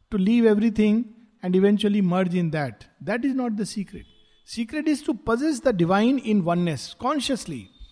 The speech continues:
not loss. God and man, world and beyond world, become one when they know each other.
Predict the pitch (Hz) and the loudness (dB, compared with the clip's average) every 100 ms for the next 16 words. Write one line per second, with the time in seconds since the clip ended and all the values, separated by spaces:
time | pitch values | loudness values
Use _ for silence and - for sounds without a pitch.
0 | _ _ 170 226 196 170 170 131 - - | _ _ -2 -2 2 4 4 2 -6 -18
1 | - _ _ _ _ _ _ _ _ _ | -20 _ _ _ _ _ _ _ _ _
2 | _ _ _ _ 135 127 165 208 247 214 | _ _ _ _ -6 2 6 6 4 0
3 | - 208 196 190 175 117 90 95 _ - | 0 4 4 4 2 -2 -8 -16 _ -14
4 | 113 143 220 277 302 294 285 240 196 185 | -2 4 8 8 8 2 0 2 4 6
5 | 208 240 220 185 127 98 - _ _ _ | 8 8 8 6 2 -6 -18 _ _ _
6 | _ _ _ - 147 175 277 320 208 220 | _ _ _ -4 0 4 4 6 6 8
7 | 196 127 101 - - _ - 180 226 226 | 6 2 -4 -14 -20 _ 0 4 6 8
8 | 208 240 302 233 202 151 113 107 | 8 8 8 6 4 2 -4 -12